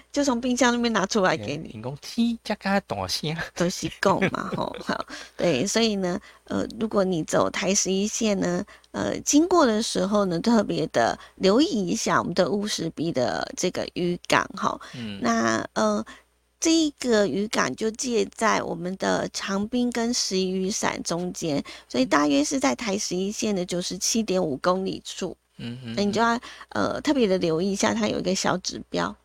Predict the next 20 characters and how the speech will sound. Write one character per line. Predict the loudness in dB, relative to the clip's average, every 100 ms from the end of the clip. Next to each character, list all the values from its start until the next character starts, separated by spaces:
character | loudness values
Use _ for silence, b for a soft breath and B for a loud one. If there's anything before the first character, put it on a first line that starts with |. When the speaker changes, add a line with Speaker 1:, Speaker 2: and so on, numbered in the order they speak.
| _
Speaker 2:
嗯。 | -6 -6 -6
Speaker 1:
哦， | -10 -10 -4
那 | -2
你 | 0
就 | 0
可 | 0
以 | 0
转 | 0 -2
进 | -2 -2 -4
去。 | -4 -6 -8 _ _
Speaker 2:
是。 | -8 -6 -6 -8
Speaker 1:
去 | 0 2
那 | 2
边 | 2 0 2 2
呢， | 4 2 0 B B -2
呃， | 0 2
感 | 2 2 4
受 | 2 2
一 | 2 0
下。 | -2 -2 -2